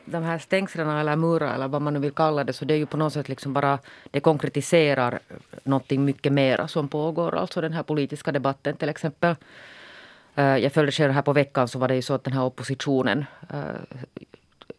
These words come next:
ena sig och börja föreslå att det borde göras en lagändring som möjliggör att Finland alltså tillfälligt kan avbryta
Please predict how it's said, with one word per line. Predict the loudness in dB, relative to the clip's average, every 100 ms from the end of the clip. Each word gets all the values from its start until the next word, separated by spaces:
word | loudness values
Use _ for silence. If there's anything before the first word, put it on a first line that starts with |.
| 0
ena | 2 4 2
sig | 0 2 2 0 -4 -20 -20 -20 _
och | 0
börja | 2 2 2
föreslå | 0 0 0
att | 0
det | 0
borde | 0 2
göras | 2 0
en | 2
lagändring | 4 4 2 0 0 -2 -4
som | 0 2
möjliggör | 2 0 -2 -4
att | -2
Finland | 0 0 0 -4
alltså | -6 -6 -2
tillfälligt | -2 0 -2 -4
kan | -4 -4 2
avbryta | 2 2 -2 -4 -4